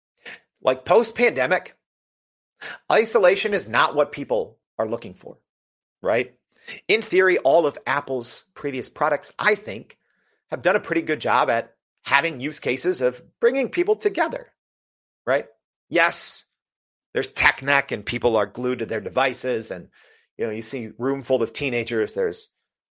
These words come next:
ten of them and somehow eleven of them are on their phones. How is that even possible? So I get it. I get that tech has become isolating, but I think that most of Apple's major products have not been isolating products.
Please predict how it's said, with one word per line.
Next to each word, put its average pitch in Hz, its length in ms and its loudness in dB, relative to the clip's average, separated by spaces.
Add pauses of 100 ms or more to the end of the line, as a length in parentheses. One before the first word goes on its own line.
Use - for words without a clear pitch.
(140)
ten 139 220 2
of 127 120 -2
them 120 300 -2
and 95 120 -8
somehow 120 380 0
eleven 120 400 0
of 110 140 -6
them 113 180 -2
are 104 120 2
on 107 100 0
their 104 120 -2
phones. 117 420 -2
How 113 160 0
is 107 80 -2
that 107 120 -2
even 98 200 -8
possible? 120 640 2 (680)
So 110 160 6
I 120 80 4
get - 260 -2
it. - 240 4 (100)
I 127 80 2
get 131 200 0
that - 140 2
tech - 240 0
has 139 240 2
become 165 520 -2
isolating, 117 760 -2 (280)
but - 80 4
I 151 80 6
think 196 220 -2
that - 180 0
most 156 440 2
of 160 260 4 (100)
Apple's 160 540 0
major 123 420 -2
products 123 560 -2 (340)
have 143 140 -2
not 165 260 4
been 180 180 2 (140)
isolating 139 840 0 (100)
products. - 520 -2